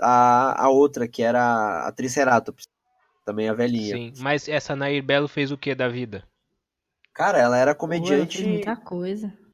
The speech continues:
Speaker 1: Ela era espetacular na Globo, assim, ela era aquela velhinha que na Zorra Total dava tamancada no velhinho.
Speaker 2: Ah, agora eu sei, pô.
Speaker 1: O próximo filme também foi em dois mil,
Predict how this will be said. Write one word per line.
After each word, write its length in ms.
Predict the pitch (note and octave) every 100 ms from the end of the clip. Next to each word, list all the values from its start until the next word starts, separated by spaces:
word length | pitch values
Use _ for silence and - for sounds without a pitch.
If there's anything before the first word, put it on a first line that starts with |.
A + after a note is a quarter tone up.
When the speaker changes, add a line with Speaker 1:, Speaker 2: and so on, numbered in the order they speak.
| _ -
Speaker 1:
Ela 300 | A2+ B2 D3+
era 240 | C#3+ D3+
espetacular 1000 | G3 - - - E3 D#3 D3+ A3 G3+ D#3+ E3
na 100 | D#3
Globo, 400 | C3+ A#2+ D#3 A#2+
assim, 340 | - B2+ C#3
ela 440 | A#2 A2+ A2+ A2 A2+ _ _ -
era 120 | G3
aquela 260 | G#3+ A#3 A3
velhinha 560 | G3+ F3 A3 A3+ D#3
que 180 | C3+ F3
na 320 | F3+ E3+ E3
Zorra 260 | D3 E3+ E3+
Total 520 | F3 - E3+ F3 D3 -
dava 340 | C3+ D#3 F3+
tamancada 720 | F3+ F3 F#3+ E3+ E3 E3 D#3+ D3
no 220 | C#3+ C#3+ -
velhinho. 560 | C#3 C3 B2+ B2 G#2+ - _ _ _ _ _
Speaker 2:
Ah, 640 | G#2 G#2 G#2+ A2+ B2+ B2+ A2+
agora 300 | G2+ G#2 C3
eu 60 | D#3
sei, 300 | - A2 A#2+
pô. 160 | - - _ _ _
Speaker 1:
O 280 | F3+ G3 G3+
próximo 480 | G3 G#3 A#3 B3+ A#3
filme 640 | - F#3+ A3 B3 C#4 C#4+ _ _
também 280 | - G#3+ A#3+
foi 160 | B3 A#3+
em 20 |
dois 240 | A#3 A3
mil, 420 | F#3+ G3 A3+ C#4+